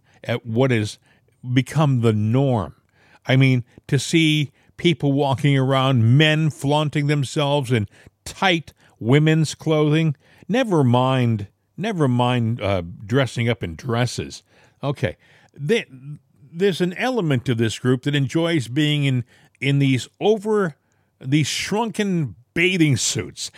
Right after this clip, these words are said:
They look like, uh, they look like ten pounds in a five pound bag, if you know what I'm talking about. And, and yet they, they love it. They love flaunting, they, and they love being around little children.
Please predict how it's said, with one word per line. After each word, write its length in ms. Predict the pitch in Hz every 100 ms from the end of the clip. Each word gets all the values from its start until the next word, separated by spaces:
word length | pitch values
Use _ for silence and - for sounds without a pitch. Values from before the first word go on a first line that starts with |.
| - -
They 140 | 160
look 240 | 180 220 147
like, 360 | 151 156 -
uh, 220 | 147 123 117 _ - -
they 120 | 170
look 240 | 202 160
like 300 | 165 151 131
ten 300 | - 202 208
pounds 440 | 139 175 180 185 139
in 80 |
a 80 | 113
five 420 | - 151 156 170 -
pound 360 | 151 147 127
bag, 320 | 113 131 101
if 140 | 95 107
you 80 | 113
know 80 |
what 100 | 123
I'm 100 | 120
talking 340 | 107 135 127 123
about. 320 | 98 87 - _ _ _ _ _ _
And, 160 | 131 151
and 340 | 156 156 143 135
yet 280 | 160 165
they, 240 | - 151 147 -
they 160 | 135
love 420 | 117 117 226 233
it. 140 | 107 78
They 120 | 110
love 380 | 113 165 208 170
flaunting, 500 | - 165 170 160 143
they, 160 | 143 -
and 140 | 117
they 120 | 110
love 420 | 98 104 143 196 131
being 240 | 175 180
around 540 | 160 156 165 165 160 - - - -
little 640 | 120 139 190 185 190 190
children. 760 | - - 226 190 165 123 98